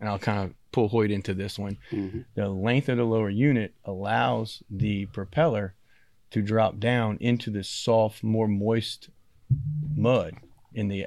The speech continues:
Speaker 1: propeller actually will turn and propel you, you know, propels you forward.
Speaker 2: And the
Speaker 1: in
Speaker 2: li-,
Speaker 1: that.
Speaker 2: the little bit of moisture in the mud is like your fuel for your engine. The more, the more water you have mixed in it, the better you're gonna do. The less water you have, the more,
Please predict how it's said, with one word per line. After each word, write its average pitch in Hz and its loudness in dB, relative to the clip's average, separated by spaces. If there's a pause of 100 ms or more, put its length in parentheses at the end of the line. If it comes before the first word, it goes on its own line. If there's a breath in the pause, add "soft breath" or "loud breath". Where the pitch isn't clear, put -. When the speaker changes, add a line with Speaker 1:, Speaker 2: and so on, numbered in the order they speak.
Speaker 1:
propeller 113 2
actually 101 -2
will 95 -8
turn 107 0 (260)
and 98 -4
propel 107 0
you, 98 -4 (100)
you 139 2
know, 95 -2
propels - 2
you 101 0
forward. 104 4 (540 soft breath)
Speaker 2:
And 113 8
the 110 12
Speaker 1:
in 117 12
Speaker 2:
li-, 131 12
Speaker 1:
that. 120 2
Speaker 2:
the 107 12
little 123 12
bit 123 12
of 110 10
moisture 107 10
in 101 10
the 98 10
mud 107 10
is 92 4
like 95 8
your 95 2
fuel 101 6
for 104 2
your 87 6
engine. 85 0 (720)
The - 2
more, 104 10 (100)
the 95 4
more 104 8
water 104 12
you 98 10
have 101 10
mixed 104 6
in 110 10
it, 113 0
the 90 2
better 95 4
you're 90 0
gonna 87 -2
do. 87 -6 (540 loud breath)
The 85 2
less 98 6
water 107 10
you 107 8
have, 117 2
the 98 4
more, 90 2